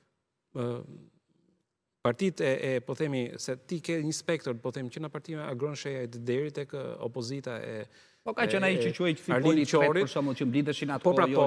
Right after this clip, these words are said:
Speaker 2: jo L Z K-ja me
Speaker 1: ti
Speaker 2: grup
Speaker 1: në këtë
Speaker 2: tjetër.
Speaker 1: rast ke, ë, është e pamundur që ti të kesh një platformë qeverise me qëndrime, domethënë, që na, m, e djatha që është e sheu deri te
Speaker 2: Mhm.
Speaker 1: organizata politike që është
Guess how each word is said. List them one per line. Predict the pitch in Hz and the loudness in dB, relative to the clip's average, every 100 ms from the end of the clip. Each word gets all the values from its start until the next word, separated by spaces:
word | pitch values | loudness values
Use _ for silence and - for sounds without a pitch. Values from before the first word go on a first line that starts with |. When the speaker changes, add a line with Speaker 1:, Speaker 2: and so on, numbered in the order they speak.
| 135 | 4
Speaker 2:
jo | |
L | 131 | 0
Z | 131 | -4
K-ja | 135 135 | -2 0
me | 127 | 2
Speaker 1:
ti | 190 | 4
Speaker 2:
grup | 196 170 | 6 4
Speaker 1:
në | |
këtë | 165 151 | 2 2
Speaker 2:
tjetër. | |
Speaker 1:
rast | 180 180 - - | 4 4 2 2
ke, | 170 156 | 2 2
ë, | 139 147 127 - 147 | 0 -2 -2 -2 -2
është | 175 | -2
e | 160 | -2
pamundur | 143 139 175 180 | -2 0 0 -2
që | 151 | -2
ti | 143 151 | -4 -4
të | |
kesh | - 151 143 | -4 -4 -4
një | - | -8
platformë | 135 147 135 | -8 -8 -8
qeverise | - 123 127 135 139 156 | -6 -4 -4 -4 -6 -8
me | 135 127 | -8 -8
qëndrime, | 135 127 135 120 | -8 -6 -6 -6
domethënë, | 120 117 131 117 | -8 -8 -10 -10
që | 147 | -8
na, | 147 147 | -10 -10
m, | 151 139 - - _ _ - 127 | -14 -14 -16 -20 _ _ -14 -8
e | 143 120 | -2 -2
djatha | 117 143 131 127 | 0 0 0 -2
që | 117 123 | -4 -6
është | - | -6
e | |
sheu | 117 127 113 | -4 -2 -2
deri | 107 123 147 | 0 -2 -2
te | 139 | 0
Speaker 2:
Mhm. | 131 120 | 0 2
Speaker 1:
organizata | 123 120 131 123 | 0 -2 -2 -2
politike | 127 120 117 123 | -4 -6 -8 -10
që | 117 117 110 | -8 -6 -6
është | - | -8